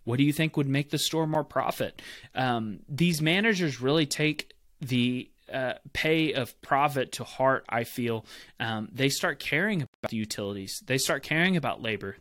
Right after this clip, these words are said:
They'll send people home, uh, when you're overstaffed. They'll,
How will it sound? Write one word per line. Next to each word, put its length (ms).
They'll 120
send 260
people 240
home, 440
uh, 240
when 180
you're 180
overstaffed. 840
They'll, 300